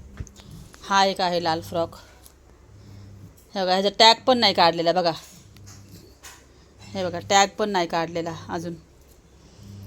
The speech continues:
अशी काही कपडे आहेत ना लाडूचे सुंदर सुंदर. हे बघा, एखाद्या गरीबाला देऊन टाकल मी हे सगळे.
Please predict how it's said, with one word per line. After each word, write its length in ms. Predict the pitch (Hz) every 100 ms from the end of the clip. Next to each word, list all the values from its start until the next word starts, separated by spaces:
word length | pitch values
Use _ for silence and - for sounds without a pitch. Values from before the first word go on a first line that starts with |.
| - - - - - -
अशी 200 | 190 220
काही 160 | 220
कपडे 360 | 214 226 214 220
आहेत 200 | 208 196
ना 120 | 190 175
लाडूचे 360 | 170 170 190
सुंदर 280 | 175 185 180
सुंदर. 340 | 175 180 175 196 - - -
हे 80 | 185
बघा, 180 | 170 160 156 - - - - - - - - - - - - - - -
एखाद्या 320 | 202 208 202
गरीबाला 380 | 190 202 220 220
देऊन 220 | 208 202
टाकल 300 | 196 190 185
मी 140 | 175 185
हे 100 | 170
सगळे. 300 | 175 165